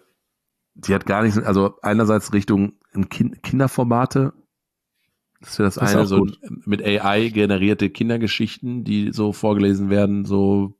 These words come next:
Speaker 1: personalisiert auf jedes Kind. Das wäre das eine. Äh, und das andere wäre ein, ein,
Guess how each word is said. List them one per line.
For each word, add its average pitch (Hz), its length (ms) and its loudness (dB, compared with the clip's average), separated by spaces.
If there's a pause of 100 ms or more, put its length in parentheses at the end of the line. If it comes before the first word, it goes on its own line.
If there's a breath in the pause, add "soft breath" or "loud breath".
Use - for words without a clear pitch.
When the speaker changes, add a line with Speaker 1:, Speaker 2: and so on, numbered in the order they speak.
(420 loud breath)
Speaker 1:
personalisiert 98 680 2
auf 98 140 -2
jedes 98 260 2
Kind. 101 340 -2 (360)
Das - 180 -8
wäre 101 60 0
das 95 120 -2
eine. 104 460 2 (720 soft breath)
Äh, 95 160 2
und 101 140 0
das 92 100 2
andere 117 460 2
wäre 110 180 2
ein, 101 340 0 (880)
ein, 101 360 -4